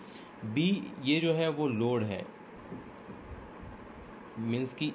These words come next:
ए जो पावर दे रहा है वो किसको दे रहा है, Directly load को, और एक और कोई भी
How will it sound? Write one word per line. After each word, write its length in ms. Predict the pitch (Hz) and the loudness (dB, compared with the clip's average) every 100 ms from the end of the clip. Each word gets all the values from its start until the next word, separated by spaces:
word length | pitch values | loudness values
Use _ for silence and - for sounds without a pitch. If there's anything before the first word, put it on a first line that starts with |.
| - | 2
ए 180 | 123 139 | 2 4
जो 100 | 143 | 2
पावर 460 | 143 113 110 127 127 113 | 4 4 6 2 0 0
दे 160 | 113 117 | 4 6
रहा 240 | 110 104 | 6 6
है 200 | 107 147 - - - - - - - - - - | 4 0 -6 -14 -14 -14 -14 -12 -12 -12 -12 -4
वो 100 | 113 | -2
किसको 340 | - 123 151 | 0 0 2
दे 160 | 123 120 | 4 4
रहा 80 | 123 | 4
है, 80 | |
Directly 420 | 113 104 110 127 117 | 4 4 2 2 2
load 400 | 98 101 101 - | 6 6 4 0
को, 160 | - - | -4 2
और 160 | 117 139 | 4 4
एक 140 | 135 | 2
और 240 | - 123 131 | 4 4 4
कोई 220 | 131 127 | 2 2
भी 260 | 143 156 | 2 0